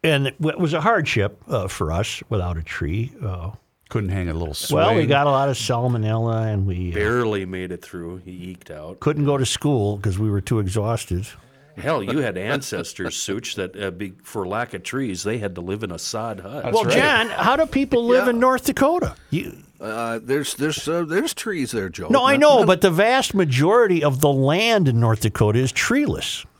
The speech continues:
Speaker 4: Yeah, that's very true. Uh, the,
Speaker 1: Yeah.
Speaker 4: if you drive the highway, it's very treeless.
Speaker 1: Right.
Speaker 2: Well, that's
Speaker 1: Right.
Speaker 2: because you
Speaker 4: Very.
Speaker 2: guys are racist in North Dakota. You
Speaker 4: Yeah,
Speaker 2: don't have any
Speaker 4: apparently,
Speaker 2: trees.
Speaker 1: Where did
Speaker 4: yeah.
Speaker 1: you go, John?
Speaker 4: Apparently,
Speaker 1: Mandan?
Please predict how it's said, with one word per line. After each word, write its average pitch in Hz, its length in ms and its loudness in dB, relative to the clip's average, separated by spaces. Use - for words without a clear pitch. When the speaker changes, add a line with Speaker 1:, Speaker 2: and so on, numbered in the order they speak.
Speaker 4:
Yeah, 101 180 -4
that's 110 260 -2
very 117 260 2
true. 90 420 -6
Uh, 90 60 -8
the, 104 180 -2
Speaker 1:
Yeah. 104 80 -4
Speaker 4:
if - 120 -6
you 120 60 0
drive 107 260 -2
the 95 100 -2
highway, 90 400 -4
it's 87 140 -12
very 87 320 -8
treeless. - 340 -8
Speaker 1:
Right. - 100 4
Speaker 2:
Well, 208 140 2
that's 185 180 4
Speaker 1:
Right. 175 160 4
Speaker 2:
because 127 160 0
you 139 120 0
Speaker 4:
Very. 127 100 4
Speaker 2:
guys 113 100 0
are 110 80 0
racist 127 540 -4
in 82 140 -4
North 80 220 -6
Dakota. 78 360 -4
You - 80 0
Speaker 4:
Yeah, 107 80 0
Speaker 2:
don't 104 40 0
have 98 80 0
any - 100 2
Speaker 4:
apparently, - 260 2
Speaker 2:
trees. - 80 8
Speaker 1:
Where - 80 8
did 233 120 6
Speaker 4:
yeah. 185 120 2
Speaker 1:
you 220 60 2
go, 214 200 6
John? 147 260 4
Speaker 4:
Apparently, 175 380 4
Speaker 1:
Mandan? 233 180 0